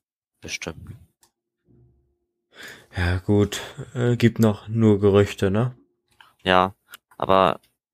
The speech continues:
Speaker 1: ich finde die Thematik generell sehr spannend. Das Ganze mit den Tiermenschen ist auch sehr einzigartig. Ich kenn da keinen anderen Anime.
Speaker 2: Beastars?
Speaker 1: Ja, aber Beastars,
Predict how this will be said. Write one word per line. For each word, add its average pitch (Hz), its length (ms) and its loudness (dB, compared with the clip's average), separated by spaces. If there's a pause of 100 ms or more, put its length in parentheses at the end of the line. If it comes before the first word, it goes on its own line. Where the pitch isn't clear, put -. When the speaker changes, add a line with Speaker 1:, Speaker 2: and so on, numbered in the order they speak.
(140)
Speaker 1:
ich - 40 -14
finde 113 180 2
die 104 120 0
Thematik 101 500 0
generell 98 380 2
sehr 92 440 0
spannend. 95 520 -4 (420)
Das - 180 -8
Ganze 98 260 -4
mit 95 100 0
den 95 60 -12
Tiermenschen 107 480 0
ist 95 120 -4
auch 101 100 -6
sehr 82 220 0
einzigartig. 110 800 0 (200)
Ich - 60 -20
kenn 107 180 -2
da 92 80 0
keinen 101 200 -2
anderen 92 380 -2 (360)
Anime. 104 460 -2
Speaker 2:
Beastars? 139 500 2 (720)
Speaker 1:
Ja, 92 180 2
aber 110 120 6
Beastars, 117 500 2